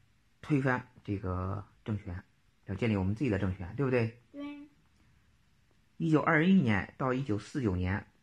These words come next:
Speaker 1: 新中国建立，是吧？这么多年，一直经历了这么多年，四九年成立了，胜利了，靠的是什么呢？我们之前今天多讲一下，为什么到四九年，共产党当时只有十几个人，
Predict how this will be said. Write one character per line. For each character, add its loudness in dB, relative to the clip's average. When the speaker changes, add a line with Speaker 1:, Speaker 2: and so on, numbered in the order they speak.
Speaker 1:
新 -2
中 0
国 0
建 -2
立， -2
是 -2
吧？ 0
这 -4
么 0
多 0
年， 0
一 -4
直 -4
经 -4
历 0
了 -2
这 -2
么 0
多 2
年， 2
四 -6
九 0
年 0
成 -6
立 0
了， -2
胜 -2
利 0
了， -6
靠 -4
的 0
是 -8
什 -6
么 -10
呢？ -8
我 -8
们 -2
之 -4
前 -2
今 -6
天 0
多 -2
讲 -4
一 -4
下， -4
为 0
什 -2
么 -2
到 -2
四 -12
九 -2
年， -2
共 -2
产 0
党 0
当 -4
时 -4
只 -4
有 0
十 -4
几 4
个 0
人， -2